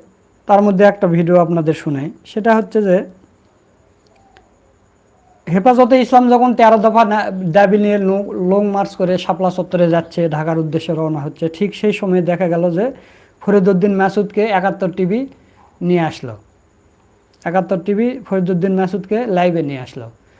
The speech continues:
তো লাইভে নিয়ে আসার পরে ফরিদউদ্দিন মাসুদ বলতেছে যে হেফাজতের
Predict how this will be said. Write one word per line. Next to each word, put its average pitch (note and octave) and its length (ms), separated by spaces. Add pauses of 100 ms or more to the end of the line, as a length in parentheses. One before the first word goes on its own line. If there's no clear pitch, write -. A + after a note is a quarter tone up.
(440)
তো F#3 100
লাইভে A3 420
নিয়ে A3 160
আসার G#3+ 340
পরে G3 380
ফরিদউদ্দিন G3+ 500
মাসুদ G3+ 280
বলতেছে F#3+ 520
যে F3 320 (460)
হেফাজতের A3 480